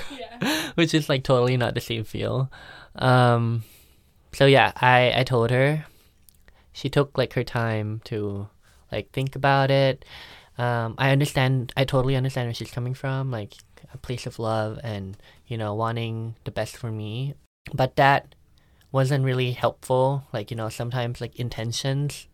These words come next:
Speaker 2: do help me understand, but the result is still not really in my favor.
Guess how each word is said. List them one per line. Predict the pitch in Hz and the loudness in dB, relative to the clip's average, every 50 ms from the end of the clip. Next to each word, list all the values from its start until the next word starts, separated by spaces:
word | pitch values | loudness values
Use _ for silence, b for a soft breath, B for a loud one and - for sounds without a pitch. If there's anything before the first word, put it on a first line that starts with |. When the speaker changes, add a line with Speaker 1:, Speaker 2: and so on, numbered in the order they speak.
| _ _ - 135 | _ _ -10 -6
Speaker 2:
do | 127 139 143 147 147 | -2 0 2 2 2
help | 147 151 147 147 147 - - - | 4 4 4 4 2 0 -6 -6
me | 147 147 147 | -2 0 0
understand, | 147 147 147 143 - - 151 147 143 143 139 135 | 2 0 0 -2 -4 -2 0 0 2 0 0 0
but | 123 110 101 - - B B B - | -2 -4 -4 -6 -12 B B B -8
the | 120 113 | -6 -4
result | 107 110 104 - - - - - - - - - - | -4 -4 -4 -4 -4 -4 -4 -6 -8 -14 -18 -16 -10
is | - 113 107 107 | -8 -8 -8 -8
still | - - - 107 98 101 127 117 - _ b b b b b b - | -10 -12 -8 -8 -6 -6 -8 -10 -16 _ b b b b b b -8
not | 117 113 104 101 98 104 - - - _ - | -6 -4 -4 -4 -6 -8 -10 -14 -16 _ -10
really | 110 101 101 98 98 | -8 -8 -8 -8 -8
in | 101 | -8
my | 107 98 101 | -8 -10 -10
favor. | 107 - 104 104 104 104 - 131 131 | -8 -6 -6 -6 -4 -4 -6 -6 -6